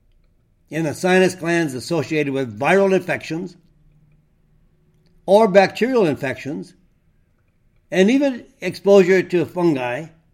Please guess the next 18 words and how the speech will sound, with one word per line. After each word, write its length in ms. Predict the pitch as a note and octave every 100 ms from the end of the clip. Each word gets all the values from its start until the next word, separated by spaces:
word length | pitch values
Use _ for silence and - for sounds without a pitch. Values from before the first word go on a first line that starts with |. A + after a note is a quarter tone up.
| _ _ _ _ _ -
especially 540 | C#3+ - G#3 G3 G3+
when 160 | F3+ E3+
the 80 |
immune 320 | D3+ E3 F3+ F3
system 320 | A#2+ E3+ D#3
is 160 | C#3
weak. 340 | B2 C#3 - - _ _ _ _ _ _ _ _ _ _ _ _ _ _ _ _ _ _ _ _ _ _ _
The, 380 | C3 C3+ C3+ B2+
the 140 | C3
immune 300 | D3 E3 G3
system 640 | F#3+ F#3+ - F#3 F#3 D#3 - _ _ _ _ _ _
is 160 | E3 D3+
our 160 | E3
defense 520 | D#3+ D#3+ F3 F3+ F3
mechanism. 600 | D#3 C3+ C#3 A#2+ G#2+ G#2+ F2 _ _ _ _ _ _ _ _ _ _ _ _ _ _ _ _ _ _ _ _
It's 220 | D3+ D3+
our 320 | F#3 F3 E3+
vaccine, 840 | C#3 D#3+ F3+ F3+ F#3 G3+ D#3 F#2